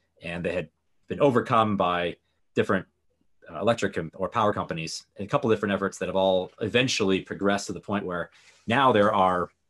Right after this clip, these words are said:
um, several underground tunnels that convey water to hydroelectric plants on both sides of the border. So there's two on the U S side. They run under the city of Niagara Falls, uh, and they go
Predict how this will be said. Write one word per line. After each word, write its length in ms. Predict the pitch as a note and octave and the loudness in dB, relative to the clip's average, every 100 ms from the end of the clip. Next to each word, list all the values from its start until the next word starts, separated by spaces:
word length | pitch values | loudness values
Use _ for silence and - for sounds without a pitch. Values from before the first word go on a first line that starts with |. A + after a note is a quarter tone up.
| _ _ _ _ - - _ _ _ _ F#2+ | _ _ _ _ -20 -20 _ _ _ _ -10
um, 280 | F2 F2 D#2 | -6 -6 -6
several 600 | - - E3 D#3 D3+ B2 | -12 -2 2 6 6 6
underground 440 | C3 B2 A2+ G2 | 4 4 4 2
tunnels 260 | - A2+ F#2 | -2 -2 -2
that 120 | F#2 | -4
convey 260 | G2 F2+ G#2 | -4 0 2
water 280 | G2 G2 | 2 2
to 80 | F2+ | 0
hydroelectric 480 | F2+ G2 F2 F2+ - | -2 -4 -4 -8 -10
plants 260 | F#2 E2+ E2 | -14 -12 -10
on 60 | |
both 180 | E2+ F2+ | -8 -6
sides 260 | - F2 D#2+ | -6 -8 -10
of 40 | |
the 60 | E2 | -14
border. 320 | F2+ - - _ _ _ | -14 -14 -18 _ _ _
So 100 | - | -12
there's 140 | - | -10
two 220 | - E3+ D3+ | 2 4 6
on 100 | A#2+ | 4
the 60 | |
U 120 | A2 | 0
S 160 | A2+ - | 0 0
side. 280 | G2 F#2 - | -4 -6 -6
They 100 | G2 | -4
run 160 | G2+ G#2 | -2 0
under 280 | G#2 G2+ F#2+ | 0 0 -2
the 100 | F2+ | -2
city 240 | - G2+ | -2 -2
of 80 | F#2 | -2
Niagara 300 | F#2+ F2 E2 | -4 -6 -8
Falls, 580 | G2+ F2+ F2 G2+ - - - | -8 -6 -6 -8 -14 -18 -20
uh, 140 | - - - _ _ - | -16 -16 -20 _ _ -20
and 320 | F#2 F2+ F2+ - - | -14 -12 -14 -16 -12
they 120 | F#2+ | -8
go 340 | - F#2+ F2 | -4 -2 -4